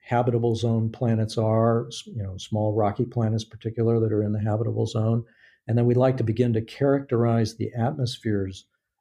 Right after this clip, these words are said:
of these planets to determine whether there are any signs of disequilibrium gases in the atmosphere that might suggest that there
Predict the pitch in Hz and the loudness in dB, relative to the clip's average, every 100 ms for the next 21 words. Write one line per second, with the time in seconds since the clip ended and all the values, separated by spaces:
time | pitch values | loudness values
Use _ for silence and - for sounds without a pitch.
0 | - 101 107 104 - 113 104 101 104 - | -6 -2 0 -2 -2 0 2 2 -2 -6
1 | - _ _ _ - 113 117 135 131 117 | -16 _ _ _ -8 -4 -2 2 2 2
2 | 110 117 123 113 113 110 113 - _ _ | 2 2 2 2 2 2 0 -6 _ _
3 | 113 107 - 131 120 - 120 117 117 117 | -8 -8 -2 -2 -2 -2 0 2 2 2
4 | 113 110 101 101 117 107 123 - - 131 | 0 -2 -2 -6 -12 -2 -2 -2 -4 -2
5 | 127 117 113 117 117 110 104 98 95 98 | 2 2 2 2 2 0 0 -2 -6 -12
6 | _ _ _ - 117 131 139 - 98 107 | _ _ _ -2 2 2 0 -2 -4 -4
7 | 98 98 90 104 104 - 92 87 101 101 | -6 -6 -8 -8 -10 -6 -6 -6 -6 -4
8 | 104 101 107 101 107 104 - 101 107 101 | -4 -6 -10 -2 -2 -2 -8 -8 -2 2
9 | 101 101 | 2 0